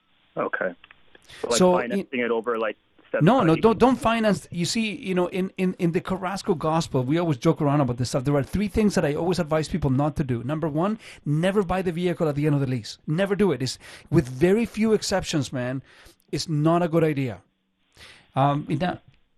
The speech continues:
Speaker 2: uh, simply because you are setting yourself up to pay a higher interest rate at the end of the term.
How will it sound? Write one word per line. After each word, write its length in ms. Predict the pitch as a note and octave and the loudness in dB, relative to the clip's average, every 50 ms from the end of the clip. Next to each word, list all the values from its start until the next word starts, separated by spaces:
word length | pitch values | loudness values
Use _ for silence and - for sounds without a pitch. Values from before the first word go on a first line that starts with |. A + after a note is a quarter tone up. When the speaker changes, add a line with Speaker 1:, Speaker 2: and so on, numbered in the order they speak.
| _ | _
Speaker 2:
uh, 240 | - C#3 C#3+ C#3 D3 C#3+ C#3 - - - - - E3 E3 - - | -6 -4 -4 -4 -4 -6 -12 -16 -20 -20 -20 -20 -20 -16 -14 -10
simply 380 | - - - A#3 G#3 F#3+ G#3+ | -10 -2 -2 0 2 2 2
because 400 | F3 F3 D3+ - F#3+ F3 D3 D#3+ - - | 0 0 -2 0 2 0 0 0 -6 -8
you 240 | F3 C#3 E3+ F#3 F#3+ | -4 -2 0 2 2
are 60 | D#3+ | 2
setting 340 | - - G3 F#3 F#3+ G3+ F#3+ | 2 2 0 0 0 0 -2
yourself 380 | F#3+ F#3 D#3 - F3+ D#3 - | -2 -2 -2 -2 -2 0 0
up 180 | D#3+ D#3+ D3+ - | -2 -2 0 -2
to 80 | D#3+ | -2
pay 200 | C3+ - E3+ D#3+ | -2 0 0 0
a 60 | D3+ C3 | -2 -2
higher 360 | - - E3 D#3 D#3 D3+ - | -2 -2 0 0 0 0 0
interest 420 | - D3+ D3+ - - D#3 - - | 0 0 -2 0 -2 -4 -2 -2
rate 220 | D#3 C3+ C3 C3+ - | -2 -2 -2 -2 -4
at 180 | - A2+ A#2+ C3 | -6 -8 -8 -6
the 200 | D3 C#3+ D#3 D#3 | -6 -2 -2 0
end 100 | D#3+ D#3 | 0 0
of 60 | C#3 | -2
the 80 | C3+ | -2
term. 360 | - - D#3+ D#3 D3+ B2+ - | -2 0 0 0 0 -2 -4